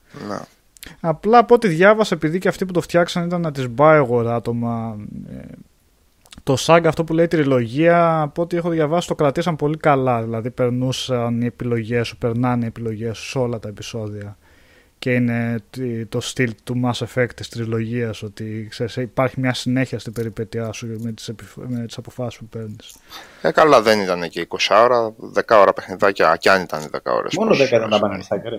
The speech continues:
Speaker 2: Παραπάνω
Speaker 3: Κάπου
Speaker 2: πρέπει
Speaker 1: Το
Speaker 2: να
Speaker 1: πρώτο,
Speaker 2: ήταν, ναι.
Speaker 1: το
Speaker 2: Ναι.
Speaker 1: πρώτο παραπάνω από δέκα.
Speaker 2: Καλά, θυμάμαι και εσύ. Κάτσε να
Speaker 1: Πόσο
Speaker 2: δω
Speaker 1: κι άλλο
Speaker 2: στο
Speaker 1: το είχα
Speaker 2: Steam το
Speaker 1: παίξει.
Speaker 2: είχα αυτό. Κάτσε να σου πω πόσο έχει γράψει.
Speaker 1: Εγώ P C το είχα παίξει.
Speaker 3: Ε, δεν υπάρχει παιχνίδι που μπήκα με μεγαλύτερη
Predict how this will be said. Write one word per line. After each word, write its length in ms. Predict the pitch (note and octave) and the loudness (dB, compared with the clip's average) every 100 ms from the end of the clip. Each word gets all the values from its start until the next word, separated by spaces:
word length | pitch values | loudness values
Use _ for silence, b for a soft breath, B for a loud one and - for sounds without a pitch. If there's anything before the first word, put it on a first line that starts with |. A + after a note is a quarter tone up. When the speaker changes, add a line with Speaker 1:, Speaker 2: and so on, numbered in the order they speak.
| - - | -10 0
Speaker 2:
Παραπάνω 400 | - - - G3 | 4 4 4 2
Speaker 3:
Κάπου 100 | F3 | 0
Speaker 2:
πρέπει 220 | A#2 C3 | 2 0
Speaker 1:
Το 80 | G2 | 4
Speaker 2:
να 80 | D3 | 6
Speaker 1:
πρώτο, 240 | G#3 G#3+ | 6 6
Speaker 2:
ήταν, 120 | G2 G2+ | 2 -2
ναι. 100 | F#2+ - | -8 -4
Speaker 1:
το 100 | A2 | 2
Speaker 2:
Ναι. 60 | |
Speaker 1:
πρώτο 280 | G#2 G2+ G#2+ | 6 6 6
παραπάνω 380 | F#2+ E2 - F2 | 6 4 4 2
από 140 | F2 | 2
δέκα. 300 | F2 F2+ - _ _ _ _ _ _ | 0 0 -4 _ _ _ _ _ _
Speaker 2:
Καλά, 360 | - B2+ B2+ A#2+ | -8 -6 -4 -4
θυμάμαι 360 | - A#2+ G#2+ G2+ | -4 -6 -6 -8
και 80 | |
εσύ. 200 | G2 - - | -10 -12 -8
Κάτσε 260 | D#3+ - | -8 -8
να 60 | G2+ | -4
Speaker 1:
Πόσο 160 | G3 F#3+ | -2 -2
Speaker 2:
δω 60 | |
Speaker 1:
κι 100 | - | 2
άλλο 180 | C#3 G#2 | 4 4
Speaker 2:
στο 140 | F2 | 2
Speaker 1:
το 80 | F2+ | 0
είχα 100 | C3+ | 0
Speaker 2:
Steam 40 | A2 | 0
το 80 | |
Speaker 1:
παίξει. 140 | A#2 A2 | -2 -2
Speaker 2:
είχα 100 | A2+ | -6
αυτό. 320 | - B2 G#2+ - | -10 -12 -12 -14
Κάτσε 240 | C3 A2 G#2 | -16 -14 -14
να 60 | |
σου 100 | - - | -16 -16
πω 120 | A2+ | -16
πόσο 300 | - G2+ - G2 - | -14 -16 -16 -20 -16
έχει 240 | A2+ - G2+ | -16 -16 -18
γράψει. 440 | G2 F#2+ - - - - - - b b b | -16 -18 -18 -20 -20 -20 -20 -20 b b b
Speaker 1:
Εγώ 240 | G#3 G3+ G3 | 2 2 4
P 20 | F#3+ - | 2 2
C 20 | A3 | 4
το 120 | B2+ | 4
είχα 520 | - G#2+ F#2 E2+ E2 - - | 6 6 6 6 4 0 -2
παίξει. 460 | E2+ - - C3+ C3 - - | -4 -2 -6 -6 -10 -20 -8
Speaker 3:
Ε, 60 | B2 C#3+ C#3+ | -2 0 0
δεν 220 | B2+ D3 | 2 2
υπάρχει 400 | E3 D3 E3 D#3 | 2 2 2 0
παιχνίδι 340 | B2+ A#2+ C#3+ C#3 | -2 0 2 0
που 100 | G#2 | 0
μπήκα 260 | G2 C#3 B2+ | 0 0 0
με 80 | |
μεγαλύτερη 540 | G#2+ G2+ G#2 A#2+ A#2 | 0 0 0 0 -4